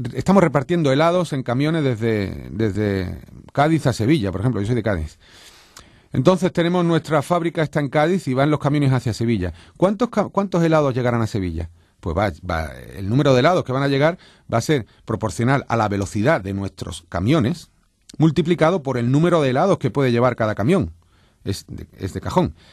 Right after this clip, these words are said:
Esto quiere decir que el transporte implica ya una multiplicación. En los fluidos, los paquetitos de fluidos, que por ejemplo pueden llevar calor,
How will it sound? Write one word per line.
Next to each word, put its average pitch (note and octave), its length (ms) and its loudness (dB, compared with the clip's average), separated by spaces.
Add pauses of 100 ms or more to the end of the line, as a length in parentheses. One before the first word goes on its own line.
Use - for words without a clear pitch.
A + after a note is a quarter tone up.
(420)
Esto A#2+ 240 -4
quiere G#2+ 180 -2
decir D#3+ 340 0 (320)
que A2 220 0 (200)
el G2+ 180 0 (120)
transporte C#3+ 720 -2 (220)
implica C3 500 0
ya B2+ 280 0 (120)
una C#3 220 4
multiplicación. G2 760 -2 (300)
En A2+ 140 0
los B2+ 100 2
fluidos, F#3 600 2 (100)
los A2 160 -4
paquetitos B2+ 480 0
de E3 80 2
fluidos, E3 480 2 (140)
que - 100 -10
por D#2 160 -8
ejemplo D#2+ 320 -4
pueden G2+ 280 -4
llevar D2+ 220 -4
calor, E3+ 360 0